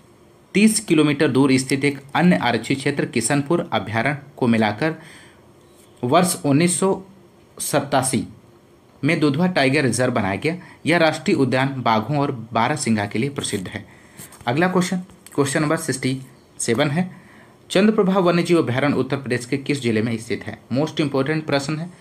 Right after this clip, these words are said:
पूछा जाता है। तो यहाँ पर इस क्वेश्चन का राइट आंसर आपको देना है, तो राइट आंसर बनेगा दोस्तों ऑप्शन बी,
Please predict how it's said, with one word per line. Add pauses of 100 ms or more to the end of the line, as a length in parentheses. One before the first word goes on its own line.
(200)
पूछा
जाता
है। (920)
तो
यहाँ
पर
इस
क्वेश्चन
का
राइट
आंसर
आपको
देना
है,
तो
राइट
आंसर
बनेगा
दोस्तों
ऑप्शन
बी,